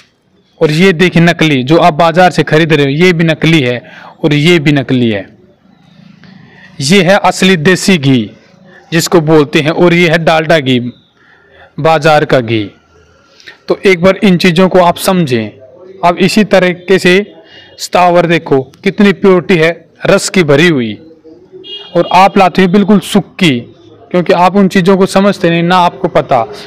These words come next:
वो जैसे हमें देते हैं, हम वैसे ही ले आते हैं। ये देखो अश्वगंधा, purity देखो इसकी। आप लाते हो सफ़ेद कलर का अश्वगंधा, जिसके अंदर औषधीय गुण समाप्त हो चुके होते हैं।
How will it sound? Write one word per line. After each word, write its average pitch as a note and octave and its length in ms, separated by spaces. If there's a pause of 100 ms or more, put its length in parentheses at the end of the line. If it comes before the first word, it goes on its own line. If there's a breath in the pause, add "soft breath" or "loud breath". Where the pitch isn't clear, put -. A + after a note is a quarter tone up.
(160 loud breath)
वो F#3 140
जैसे G3 400
हमें F#3+ 200
देते F#3+ 240
हैं, F3 60
हम F3+ 100
वैसे F#3 280
ही F#3+ 60
ले E3+ 140
आते C#3+ 280
हैं। B2 180 (560 loud breath)
ये F#3+ 160
देखो E3+ 280
अश्वगंधा, D#3 600 (1120)
purity F#3 480
देखो E3 240
इसकी। C3+ 320 (760 soft breath)
आप F#3 240
लाते F#3 240
हो G#3+ 80
सफ़ेद F3 520 (220)
कलर F3 240
का E3+ 140
अश्वगंधा, D3+ 760 (100)
जिसके D#3+ 280
अंदर F3+ 260 (100)
औषधीय F3+ 380
गुण F3+ 180
समाप्त F3 440
हो C#3+ 80
चुके C#3+ 240
होते C3+ 300
हैं। A2 180